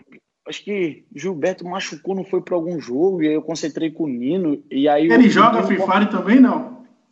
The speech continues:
Speaker 1: Quem, o Nino?
Speaker 2: É.
Speaker 1: Não, o Nino não. O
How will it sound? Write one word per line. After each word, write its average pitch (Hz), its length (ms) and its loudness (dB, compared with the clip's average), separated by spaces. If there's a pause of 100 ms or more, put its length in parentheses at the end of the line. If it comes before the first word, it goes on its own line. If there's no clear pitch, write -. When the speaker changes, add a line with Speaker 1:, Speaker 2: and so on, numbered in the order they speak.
(460)
Speaker 1:
Quem, 185 200 2
o 170 40 0
Nino? 220 340 -2 (380)
Speaker 2:
É. 190 420 0 (360)
Speaker 1:
Não, 170 500 -4
o 160 40 -12
Nino 156 300 -12
não. 175 280 -16
O 180 40 -20